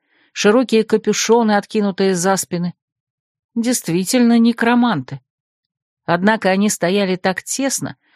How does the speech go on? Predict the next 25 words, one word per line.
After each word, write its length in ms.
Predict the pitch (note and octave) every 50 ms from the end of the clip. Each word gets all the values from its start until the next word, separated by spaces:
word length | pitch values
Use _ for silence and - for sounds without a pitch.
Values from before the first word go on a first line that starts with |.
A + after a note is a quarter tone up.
| _ _ _
что 260 | - - - - G#3
заглянуть 540 | F#3+ F#3+ G#3+ F#3 G3 G3+ A3+ A#3+ C4 B3+ F#3+
за 140 | E3+ F3 F#3+
их 140 | G3+ G3 -
спины 360 | - - - C4 C4 A#3+ A3+
не 120 | G#3+ G#3
представлялось 720 | G3+ - G3+ G3 - - - F#3+ F#3+ G#3+ A3+ A3 G#3+ G3+ -
никакой 360 | G3+ G3 F#3 F#3+ F3+ - G3+ G3
возможности. 800 | F#3 F#3+ F#3 F#3 F#3 E3 C#3 B2+ C3+ A#2 - - - - - _ _ _ _ _ _ -
Только 420 | C#4 D4 D#4 C4+ B3+ - C4+ C4
и 40 | A#3+
того, 300 | - A#3+ B3 B3+ C#4+ C4
что 180 | - - G3
видела, 460 | F#3+ F#3+ G#3 B3 B3 G3 F#3 E3+ E3 D#3+
как 200 | - F3 F3 -
они 200 | F#3 G3 G#3 G3+
раскачиваются 840 | G3+ G3 - - A3+ A#3 A3+ A3 - G3 G3 G3 F#3 - - - G3
из 100 | F#3 -
стороны 380 | - - F3+ F#3+ G3 G#3+ A3
в 60 | G3 -
сторону 440 | - - - A#3 A#3 G#3+ G#3 G#3
в 100 | G3 -
такт 300 | - - G#3+ A3+ A3 -
монотонному 680 | G3 F#3+ G3 F#3+ F#3+ F#3+ - - G#3+ G#3+ G3+ G3 G3 F#3+
речитативу, 800 | F#3 G3 F#3+ - G3+ F#3 - F#3+ F3+ - - F3 D3 B2 - -